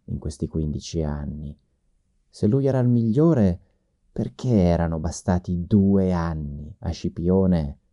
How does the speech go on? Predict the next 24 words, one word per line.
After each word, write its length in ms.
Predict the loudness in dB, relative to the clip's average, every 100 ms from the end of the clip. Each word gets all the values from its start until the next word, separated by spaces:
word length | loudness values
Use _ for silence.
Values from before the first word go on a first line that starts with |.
| _
per 160 | -10 -8
fare 280 | -4 -4 -4
capitolare 640 | -8 -10 -4 -4 -4 -6
Cartagine? 880 | -8 -8 -8 -8 -8 -10 -8 -8 -10 _ _ _ _ _ _ _ _
Se 240 | -14 -10
lui 260 | -4 0 2
era 140 | 2
il 80 | 0
migliore, 800 | -4 -6 -2 2 4 4 2 -4 -12 _ _ _ _ _ _
perché 440 | -8 -6 -6 -6 -6
ora 160 | -6
stava 300 | -10 -10 -10
piangendo 640 | -8 -8 -6 -4 -4 -4 -6
dall'unico 580 | -6 -6 -6 -8 -8 -8
occhio 380 | -8 -10 -8 -6
rimasto? 760 | -6 -8 -10 -14 -16 -16 -16 _ _ _ _ _ _ _ _ _ _ _ _ _ _ _ _ _ _
Erano 320 | -2 0 0
trentatré 680 | 2 2 2 0 -2 0 2
anni 640 | 0 -2 -6 -10 -10 -10 -12 _ _
che 120 | -6
Annibale 520 | -4 -4 -4 -6 -8 -10
non 180 | -10
vedeva 340 | -8 -8 -8 -8
Cartagine 800 | -10 -10 -8 -8 -8 -10 -10 -12